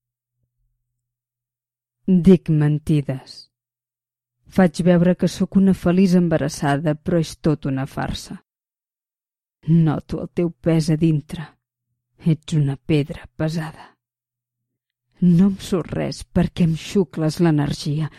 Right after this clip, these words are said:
Vull que desapareguis. He intentat ofegar-te amb gots d'alcohol pur, empassant globs amargs de licors estranys.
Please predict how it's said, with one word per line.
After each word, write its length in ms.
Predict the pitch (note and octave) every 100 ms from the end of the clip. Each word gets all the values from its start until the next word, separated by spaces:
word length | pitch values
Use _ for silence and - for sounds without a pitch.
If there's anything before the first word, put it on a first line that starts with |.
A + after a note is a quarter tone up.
| -
Vull 380 | A#3 G#3+ B3 F3+
que 160 | - D#3+
desapareguis. 800 | E3 F3+ E3 D#3 D#3+ E3 D#3+ - _ _ _ _ -
He 80 | E3+
intentat 640 | D#3 - D#3+ D3+ E3+ E3+ F#3
ofegar-te 600 | - D#3 D#3+ F3+ - F#3
amb 140 | F3
gots 280 | F#3+ F3+ F3
d'alcohol 480 | F#3 D#3+ - G3+ F#3 -
pur, 220 | G#3 E3+ - - A3
empassant 600 | G#3+ - G3 - A#3+ G#3
globs 360 | G3 A#3 E3+ F#3+
amargs 480 | E3+ G3 F3 E3+ D#3
de 120 | F3
licors 480 | E3 - F#3+ D#3 E3
estranys. 540 | - - D3+ D3+ -